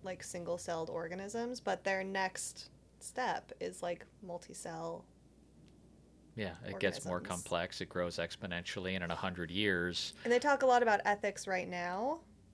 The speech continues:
Speaker 1: They, like, they literally are submitting these things to ethics boards, and it went through the White House and everything to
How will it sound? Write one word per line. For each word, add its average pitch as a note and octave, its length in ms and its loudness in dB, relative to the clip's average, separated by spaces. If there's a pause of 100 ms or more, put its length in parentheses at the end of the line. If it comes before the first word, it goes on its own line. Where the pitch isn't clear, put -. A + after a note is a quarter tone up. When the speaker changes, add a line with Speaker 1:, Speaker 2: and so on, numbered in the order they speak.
(640)
Speaker 1:
They, A3+ 220 8
like, G#3 260 6
they A3+ 140 12
literally G#3 560 6
are F3 200 6 (1400)
submitting G#3 600 4
these F3+ 180 -4
things E3+ 300 -6
to E3+ 340 -4 (120)
ethics E3 320 -4
boards, D#3+ 560 -4
and E3 400 -8 (180)
it F#3+ 160 -4
went G#3 180 2
through A3 120 -2
the F#3 80 -2
White E3+ 240 0
House E3 260 -4
and F3 80 -4
everything E3 520 -4
to - 60 -4